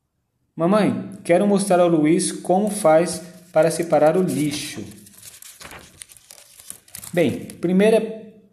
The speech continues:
bem, primeiro eu utilizo os produtos, depois eu lavo as embalagens e vou juntando com outras embalagens plásticas,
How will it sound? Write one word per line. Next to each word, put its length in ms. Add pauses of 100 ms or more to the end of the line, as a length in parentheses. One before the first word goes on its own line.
(160)
bem, 760 (440)
primeiro 380
eu 80
utilizo 500
os 120
produtos, 760 (240)
depois 460
eu 100
lavo 720
as 160
embalagens 760
e 60
vou 220
juntando 400
com 160
outras 300
embalagens 480
plásticas, 600